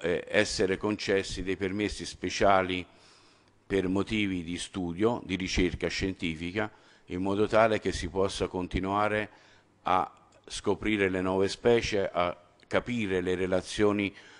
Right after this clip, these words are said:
trofiche del suolo, perché ad oggi noi non sappiamo ancora, eh, chi mangia che cosa nei primi dieci centimetri sotto i nostri piedi.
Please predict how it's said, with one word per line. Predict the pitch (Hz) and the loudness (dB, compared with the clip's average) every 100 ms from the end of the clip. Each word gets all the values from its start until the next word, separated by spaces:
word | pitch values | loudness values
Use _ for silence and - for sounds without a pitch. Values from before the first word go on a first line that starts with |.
| _ | _
trofiche | - 107 104 95 95 92 | 2 8 8 6 0 0
del | 92 92 | 2 0
suolo, | - 120 104 87 78 | 2 4 4 2 -2
perché | 98 92 98 | -6 -4 0
ad | 98 | 4
oggi | 113 113 95 95 | 4 4 0 -4
noi | 95 107 101 | -2 0 0
non | 101 95 | -2 -2
sappiamo | 113 101 - 104 101 | -2 -2 0 0 0
ancora, | 101 - 98 90 98 101 - - - - _ _ _ - | -2 2 2 4 0 -2 -10 -20 -20 -20 _ _ _ -6
eh, | 87 87 87 85 82 80 - | -2 0 -2 -2 -4 -6 -2
chi | - 123 | 6 6
mangia | 117 120 127 113 113 101 | 6 0 0 0 -2 -2
che | 117 | -4
cosa | - - 90 80 - 82 76 _ _ - - | -6 -2 0 -2 -4 -8 -8 _ _ -20 -6
nei | 98 | -2
primi | 104 110 107 | 0 0 0
dieci | 101 107 98 92 | 2 2 2 -2
centimetri | - 95 - 104 95 87 | -2 -2 -2 0 0 2
sotto | 85 - 90 - | 2 4 2 2
i | 92 | 2
nostri | 87 - 90 | 0 0 -2
piedi. | 90 87 78 76 | 2 0 0 -4